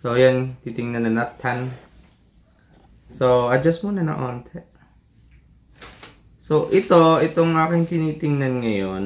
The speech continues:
na hindi ko makita. Ito yung, ano, yung coin. Ito yung coin, di ba? Ito yung coin. So, ito,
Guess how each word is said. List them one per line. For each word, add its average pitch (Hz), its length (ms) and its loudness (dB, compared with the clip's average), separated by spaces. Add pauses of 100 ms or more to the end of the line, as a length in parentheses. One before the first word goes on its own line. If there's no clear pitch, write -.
(120)
na 110 160 -2
hindi 113 320 -2
ko 139 160 -6
makita. 117 800 -6 (720)
Ito 190 320 -2
yung, 196 560 4 (960)
ano, 131 560 -2 (800)
yung 131 240 0 (1400)
coin. 143 480 2 (160)
Ito 131 80 -10
yung 127 240 -6
coin, 123 240 -6
di 92 80 -10
ba? - 160 -14
Ito - 320 -20
yung - 160 -10
coin. - 240 -16 (1400)
So, 151 240 -4
ito, 151 640 0